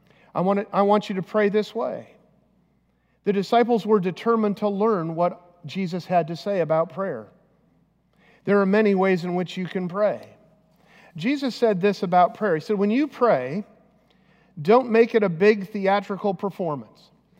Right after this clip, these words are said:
Because in his day at that time, the religious leaders that would get out on the street <laughs> corner and they would pray these loud, large, huge prayers just in the public square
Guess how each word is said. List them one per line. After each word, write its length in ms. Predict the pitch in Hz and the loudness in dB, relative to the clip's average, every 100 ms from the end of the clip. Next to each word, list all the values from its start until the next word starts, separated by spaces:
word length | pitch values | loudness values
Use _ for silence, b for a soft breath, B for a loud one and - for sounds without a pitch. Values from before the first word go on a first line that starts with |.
| b b | b b
Because 340 | 220 220 247 | 2 4 4
in 100 | 233 | 4
his 280 | 202 247 294 | 2 2 0
day 200 | 208 208 | 2 4
at 100 | 190 | 4
that 260 | 165 220 233 | 4 0 0
time, 400 | - 170 156 202 - b b | -2 -4 -2 -4 -8 b b
the 100 | - | 2
religious 520 | 208 240 294 254 262 - | 6 8 6 2 -2 0
leaders 360 | 240 240 208 | 0 2 2
that 260 | 208 202 214 | 2 0 -2
would 160 | 190 170 b - | -4 -4 b 0
get 160 | 226 | 6
out 160 | 240 247 | 8 8
on 140 | 240 | 6
the 100 | 214 | 2
street 440 | 185 - 240 285 220 | -2 -6 -4 -4 -4
<laughs> 20 | |
corner 420 | - 175 185 190 B B | -8 -6 -4 -4 B B
and 120 | 165 196 | 0 6
they 140 | 247 | 6
would 220 | 262 190 | 6 4
pray 200 | 240 247 | 6 6
these 220 | 233 208 | 6 0
loud, 720 | 185 202 240 262 247 240 202 185 | -2 -4 -2 0 4 6 6 4
large, 560 | 208 262 247 214 175 | 6 8 8 6 2
huge 460 | - 254 254 180 - | 0 4 4 2 -2
prayers 400 | 240 233 175 160 | 4 4 4 -2
just 300 | - 240 - | 2 2 2
in 100 | 196 | -2
the 80 | 170 | -2
public 440 | - 226 202 208 | 0 0 0 -6
square 440 | - 190 180 131 | -8 -4 -4 -4